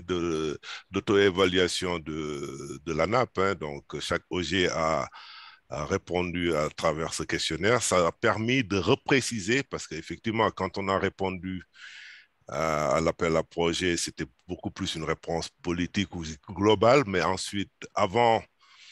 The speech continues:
de faire l'élaboration du, des, des besoins, donc on a réussi à faire ce diagnostic qui n'est pas long du tout parce qu'on l'a fait par O G.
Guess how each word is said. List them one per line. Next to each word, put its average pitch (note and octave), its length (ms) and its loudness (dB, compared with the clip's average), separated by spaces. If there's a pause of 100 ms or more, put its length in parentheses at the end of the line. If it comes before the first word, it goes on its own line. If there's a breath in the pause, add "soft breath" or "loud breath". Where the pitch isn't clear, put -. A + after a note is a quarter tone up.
(200 loud breath)
de E2+ 320 -6
faire F2+ 440 -2
l'élaboration F2 960 -2
du, D#2 440 -8
des, D#2+ 340 -2
des F2 160 0
besoins, F#2 500 0
donc F#2 280 -2
on F2 100 -4
a E2 260 -2
réussi F2+ 720 -4
à E2+ 100 -6
faire - 240 -8
ce E2 120 -6
diagnostic F2 560 -4
qui G2+ 100 -2
n'est G2 100 2
pas A#2 220 6
long A2 260 4
du E2+ 160 -8
tout F#2+ 320 -8
parce - 140 -4
qu'on - 160 -8
l'a F2 140 0
fait F2+ 160 6
par - 260 -4
O F2+ 80 -8
G. G#2 400 2